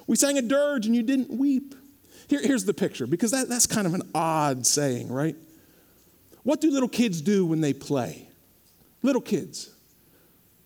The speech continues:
they imitate the stuff around them, right? Do any of you know little boys who play with tractors and trucks because all day long they see the tractors and trucks going by?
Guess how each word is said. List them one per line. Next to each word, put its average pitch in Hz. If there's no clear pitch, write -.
they 208
imitate 254
the 196
stuff -
around 165
them, 110
right? 208
Do 262
any 302
of 294
you 294
know 262
little 247
boys 220
who 226
play 226
with 208
tractors 202
and 185
trucks 196
because 175
all 165
day 180
long 170
they 165
see 165
the 156
tractors 151
and 147
trucks 143
going 170
by? 175